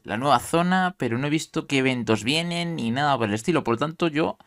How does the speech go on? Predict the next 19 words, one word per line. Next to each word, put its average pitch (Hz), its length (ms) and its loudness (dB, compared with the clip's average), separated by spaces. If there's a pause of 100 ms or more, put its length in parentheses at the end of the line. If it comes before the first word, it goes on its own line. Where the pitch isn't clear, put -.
(240)
estoy 185 440 0
a 117 120 4
ciegas, 123 600 4
aparte 135 480 4
de, 110 400 2
de 113 140 0
saber 120 300 0
que 143 80 -8
viene 123 180 -6
Furina 120 540 -2 (400)
y 127 260 4
poco 147 220 4
más, 151 260 2
o 107 80 -2
Focalors, - 460 0
como 95 180 -6
lo 95 60 -4
queramos 110 240 -2
ver. 71 180 -10